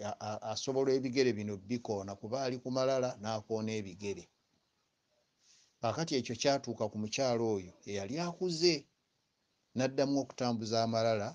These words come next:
yagenda okumaliriza nga yeekoonye. Kati mu kwekoona okwo, ye ne yeekanga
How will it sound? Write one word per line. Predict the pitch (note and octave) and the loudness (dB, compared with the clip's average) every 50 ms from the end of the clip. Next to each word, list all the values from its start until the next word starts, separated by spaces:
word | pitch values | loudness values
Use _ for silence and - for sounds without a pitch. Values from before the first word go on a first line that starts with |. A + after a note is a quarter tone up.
| - _ _ _ _ - | -12 _ _ _ _ -8
yagenda | F#2+ G2+ G2 C3 C3 B2+ A#2 | -6 0 2 4 4 4 4
okumaliriza | G#2+ G2+ - A2+ A2+ A2 A2+ A2+ G#2 A2 G#2+ G2 G#2+ A#2 B2+ E3+ - _ _ _ _ _ _ _ _ _ _ _ _ _ _ _ _ _ _ - _ - | 0 0 -2 -2 0 0 0 0 -2 -2 -4 -2 0 -2 -2 -2 -6 _ _ _ _ _ _ _ _ _ _ _ _ _ _ _ _ _ _ -20 _ -14
nga | G#2 G2+ G2 G2 | -10 -6 -4 -4
yeekoonye. | G#2 G#2+ A#2 B2 B2 A#2+ - A2 G2+ F#2+ G2 G2 G2 G2 F2+ - _ _ _ _ _ _ _ _ _ _ _ _ _ _ _ _ _ _ _ _ _ _ _ _ - | -2 0 2 2 2 0 0 -4 -6 -6 -6 -8 -8 -10 -10 -12 _ _ _ _ _ _ _ _ _ _ _ _ _ _ _ _ _ _ _ _ _ _ _ _ -10
Kati | - C#3+ - E3+ | -10 -4 -2 0
mu | E3 E3 E3 | 0 0 2
kwekoona | - B3+ C4+ C4 - - D#3 C#3 C3 C#3 D#3 E3 | 2 2 0 2 4 4 4 6 6 4 2 2
okwo, | D3+ B2 G#2 - - F2+ E2+ - _ _ _ _ _ _ _ _ _ _ _ _ _ _ _ _ _ _ - _ _ - | 2 2 0 -2 -6 -12 -12 -12 _ _ _ _ _ _ _ _ _ _ _ _ _ _ _ _ _ _ -20 _ _ 2
ye | D3 F#3 G#3+ | 2 4 4
ne | F#3+ D3 | 6 6
yeekanga | C3 B2 C3 C3+ C3+ C3+ - C#3 C3+ B2+ B2+ B2+ B2 A#2+ A#2+ A2 | 6 6 6 4 4 2 2 0 2 2 2 2 2 4 2 2